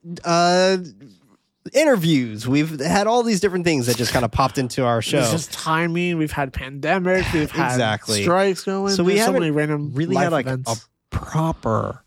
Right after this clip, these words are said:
Speaker 1: I guess, celebration for our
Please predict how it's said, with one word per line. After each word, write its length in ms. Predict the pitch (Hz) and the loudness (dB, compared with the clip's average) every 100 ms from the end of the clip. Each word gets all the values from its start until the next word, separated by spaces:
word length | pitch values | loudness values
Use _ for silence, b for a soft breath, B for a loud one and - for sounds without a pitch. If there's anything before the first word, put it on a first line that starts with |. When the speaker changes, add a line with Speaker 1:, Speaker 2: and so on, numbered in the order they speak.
| _ _ _ _ _ _ _ - | _ _ _ _ _ _ _ -4
Speaker 1:
I 80 | 120 | 0
guess, 180 | 113 | -2
celebration 1040 | - - 131 123 110 113 123 - 113 101 104 | -2 0 0 0 0 0 0 -2 -4 -4 -6
for 280 | - 104 107 _ _ | -2 -2 -2 _ _
our 440 | 120 113 101 104 | 0 2 2 0